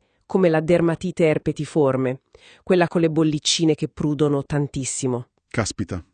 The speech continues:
Speaker 2: un quadro complesso. E per la diagnosi?
Speaker 1: Beh,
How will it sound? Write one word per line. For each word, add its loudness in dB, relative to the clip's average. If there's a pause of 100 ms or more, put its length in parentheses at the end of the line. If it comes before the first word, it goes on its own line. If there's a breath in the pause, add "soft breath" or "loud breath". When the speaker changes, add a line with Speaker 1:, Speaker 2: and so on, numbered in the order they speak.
(160)
Speaker 2:
un 0
quadro 4
complesso. -2 (460 soft breath)
E -2
per 4
la 6
diagnosi? 0 (160)
Speaker 1:
Beh, -6